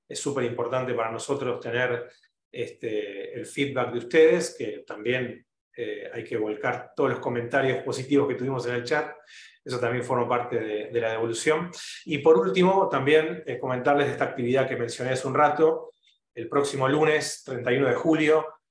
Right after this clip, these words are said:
una capacitación que hacemos todos los años electorales desde adepa junto a la Cámara Nacional Electoral y también con la participación de la Dirección Nacional Electoral para conocer todo lo que tiene que ver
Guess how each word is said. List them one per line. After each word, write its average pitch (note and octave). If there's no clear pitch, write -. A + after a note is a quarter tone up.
una C#3
capacitación C3+
que C#3+
hacemos D3
todos F3+
los D#3
años D3
electorales C#3+
desde A#2+
adepa C#3+
junto C3
a A#2+
la A#2+
Cámara C3
Nacional B2+
Electoral C3+
y B2
también B2+
con C3+
la B2+
participación B2
de B2+
la A#2
Dirección A#2+
Nacional B2+
Electoral D3
para B2
conocer B2
todo F#3
lo C3
que B2
tiene C3
que B2
ver C3+